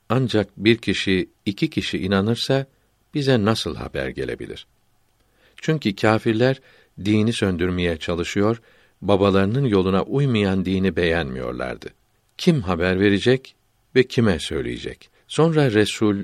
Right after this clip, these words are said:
Nebi ve Peygamber kelimeleri Farisi ve Arabidir. Hint lügatinde bu kelimeler yok idi ki o peygamberlere de bu isimler verilmiş olsun. Nihayet şunu da söyleyelim ki Hindistan'ın peygamber gelmeyen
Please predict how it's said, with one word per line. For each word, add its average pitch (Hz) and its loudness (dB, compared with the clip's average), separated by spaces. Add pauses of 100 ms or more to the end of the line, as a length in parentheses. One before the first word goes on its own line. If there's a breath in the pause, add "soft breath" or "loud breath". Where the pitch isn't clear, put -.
(160)
Nebi 101 2
ve 90 0
Peygamber 92 0
kelimeleri 104 2 (360 soft breath)
Farisi 104 0
ve 90 2
Arabidir. 82 -4 (840 soft breath)
Hint 147 0
lügatinde 98 2 (320 soft breath)
bu 139 -2
kelimeler 98 2
yok 95 0
idi 120 -2
ki 95 0 (500 soft breath)
o 143 -2
peygamberlere 92 2
de 82 -2
bu 101 0
isimler 82 -4
verilmiş 69 -8
olsun. 71 -10 (640)
Nihayet 143 2
şunu 139 0
da 101 4
söyleyelim 87 0
ki 147 -4 (500 soft breath)
Hindistan'ın 127 2
peygamber 95 2
gelmeyen 85 0